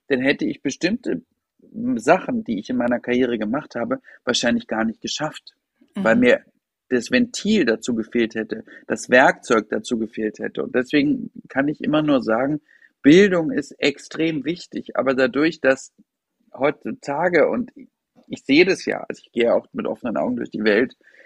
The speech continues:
Speaker 1: ich sehe im, im Flugzeug, im Zug, sonst wo, Mütter mit Kindern. Und damit die Kinder nicht auf den Keks gehen, kriegen die ein iPad. Und dann spielen sie da sieben Stunden irgendwas oder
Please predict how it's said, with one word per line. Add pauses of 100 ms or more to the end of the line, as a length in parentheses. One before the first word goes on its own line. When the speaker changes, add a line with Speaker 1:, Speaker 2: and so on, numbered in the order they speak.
(120)
Speaker 1:
ich
sehe
im,
im
Flugzeug,
im
Zug, (480)
sonst
wo, (260)
Mütter
mit
Kindern. (1200)
Und
damit
die
Kinder
nicht
auf
den
Keks
gehen, (160)
kriegen
die
ein
iPad. (360)
Und
dann
spielen
sie
da
sieben
Stunden (220)
irgendwas
oder